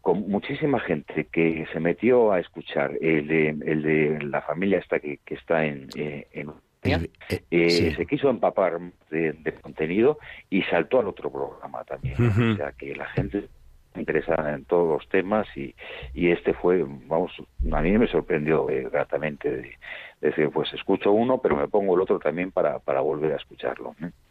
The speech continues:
Speaker 2: Sí, sí, es lo que tiene hoy el iPad, el, el, el iPod, el, el, y iVoox también, el poder, eh, tomar los programas en diferentes momentos de, del día.
Speaker 1: Ujú.
Speaker 2: Ignacio, ¿algún otro dato antes de que colguemos?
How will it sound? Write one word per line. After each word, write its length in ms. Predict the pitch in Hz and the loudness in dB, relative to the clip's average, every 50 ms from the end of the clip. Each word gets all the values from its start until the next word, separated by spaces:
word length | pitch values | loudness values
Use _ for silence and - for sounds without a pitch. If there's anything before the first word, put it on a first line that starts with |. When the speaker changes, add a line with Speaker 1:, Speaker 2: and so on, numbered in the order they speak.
| _ _ _ - | _ _ _ -6
Speaker 2:
Sí, 180 | - - 117 104 | 0 0 2 2
sí, 260 | - - 101 90 98 - | 2 0 0 0 0 2
es 100 | 123 120 | 2 2
lo 120 | 123 113 95 | 2 4 2
que 100 | 120 110 | 0 0
tiene 320 | - 120 117 117 117 113 | 2 2 2 4 4 4
hoy 260 | 113 117 117 117 104 - | 4 2 2 0 0 -2
el 200 | - 95 87 90 | -2 -2 0 0
iPad, 340 | 98 92 - - 80 80 - - _ _ - - | 0 0 0 -2 -2 -2 -2 -8 _ _ -10 -2
el, 260 | - 95 92 90 - | 0 2 2 2 2
el, 180 | 98 98 90 - - | 2 0 0 0 -4
el 260 | - - 107 101 107 | -4 0 2 2 2
iPod, 320 | 104 - - 98 90 95 101 | 2 4 2 2 4 2 2
el, 160 | - 107 92 - - - | 0 0 -2 -2 0 2
el, 180 | 107 98 98 | 2 2 2
y 120 | - 101 101 95 104 | 2 0 0 2 2
iVoox 320 | 107 104 110 92 80 - - | 4 4 4 2 0 -2 -2
también, 520 | - 95 95 95 104 113 120 123 123 - - | 0 2 4 4 4 2 2 0 -4 -4 -4
el 140 | - 101 | -4 -2
poder, 380 | 87 - 98 95 98 98 101 - 104 107 104 | 0 2 2 4 4 4 4 4 2 2 0
eh, 220 | 98 - - 92 87 | 0 0 -2 -2 -4
tomar 380 | - - - 92 95 98 98 | -2 0 0 2 4 4 4
los 140 | 98 101 95 | 2 2 0
programas 500 | - - 95 92 95 95 95 101 - - | 2 2 2 2 4 4 2 0 0 0
en 60 | 104 | 0
diferentes 400 | 92 82 - 90 90 92 87 95 | 0 2 2 2 0 2 2 2
momentos 500 | 92 90 82 87 87 82 - 92 85 76 | 2 2 4 2 2 2 2 2 2 2
de, 220 | 71 78 69 69 71 | 0 0 -2 -2 -2
del 220 | 71 73 80 82 | -2 0 0 0
día. 320 | 76 78 76 69 - - - - - - - - - - | 2 2 0 0 0 -2 -6 -8 -12 -12 -10 -10 -8 -8
Speaker 1:
Ujú. 100 | - - - | -6 -4 0
Speaker 2:
Ignacio, 300 | - - 127 135 - 170 | 0 2 2 2 2 2
¿algún 220 | 131 110 117 127 147 | 2 2 2 2 2
otro 240 | 165 165 - 131 | 0 2 2 2
dato 400 | 107 110 135 160 - 160 123 101 | 2 2 2 0 2 2 2 4
antes 320 | 95 98 98 - - 117 107 | 2 2 0 2 2 2 2
de 120 | 113 110 | 2 0
que 280 | - - 110 104 98 90 | 0 2 2 2 2 2
colguemos? 760 | - 104 98 95 95 107 127 127 113 90 82 87 - - - | 2 2 4 4 4 4 4 4 4 2 2 0 -4 -4 -6